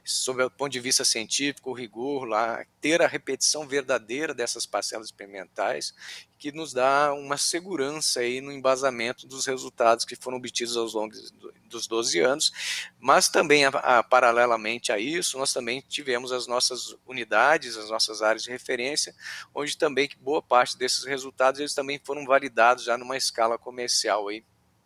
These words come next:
dentro de áreas de, de produção aí, e já em tamanhos de talhões comerciais.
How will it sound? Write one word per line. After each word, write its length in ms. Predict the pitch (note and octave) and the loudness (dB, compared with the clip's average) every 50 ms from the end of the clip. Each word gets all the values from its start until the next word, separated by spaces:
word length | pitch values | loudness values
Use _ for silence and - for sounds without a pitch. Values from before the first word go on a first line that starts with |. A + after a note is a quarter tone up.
| _ - - | _ -20 -12
dentro 340 | G#2+ - A2+ A#2 - - A2+ | -6 -6 -6 -4 -6 -10 -6
de 100 | G#2 G#2 | -2 -2
áreas 220 | G#2 G#2 A2+ A2 | 0 0 -2 -6
de, 100 | G#2+ - _ - _ _ _ - - - _ _ | -10 -12 _ -20 _ _ _ -20 -20 -20 _ _
de 100 | - A2 | -16 -14
produção 380 | - - A2+ A2+ A2+ - - _ _ _ _ _ _ _ _ G#2+ A#2 B2 G#2 G#2+ G#2 | -10 -8 -8 -8 -10 -12 -16 _ _ _ _ _ _ _ _ -8 -2 2 2 2 2
aí, 280 | G2 G2+ G2+ G2+ G2 - _ - - - - _ _ - - | 0 -4 -4 -8 -10 -14 _ -20 -18 -18 -18 _ _ -8 -4
e 240 | G#2 G#2+ G#2+ G#2 | -2 -2 -2 -2
já 200 | G#2 G#2 G#2 G2+ - - G2+ G2+ | -2 -2 -4 -4 -2 -2 -2 -2
em 240 | G#2 G#2+ A2 G#2 G#2+ | -2 -4 -8 -12 -8
tamanhos 400 | _ A2 G#2 G2+ G2 G2+ G2+ G2+ | _ -8 -6 -6 -10 -8 -8 -8
de 320 | G2+ G#2 G#2 G#2 G#2 G2+ F#2+ _ | -6 -6 -6 -6 -6 -8 -6 _
talhões 400 | - G#2 G2 F#2+ G2+ G2+ G2 - | -2 -2 -2 -2 -6 -8 -8 -10
comerciais. 880 | - - G#2 G#2 G#2+ A2 - - - - - - - - - - - | -10 -12 -12 -8 -6 -2 -2 -2 -2 -4 -8 -12 -10 -12 -12 -12 -12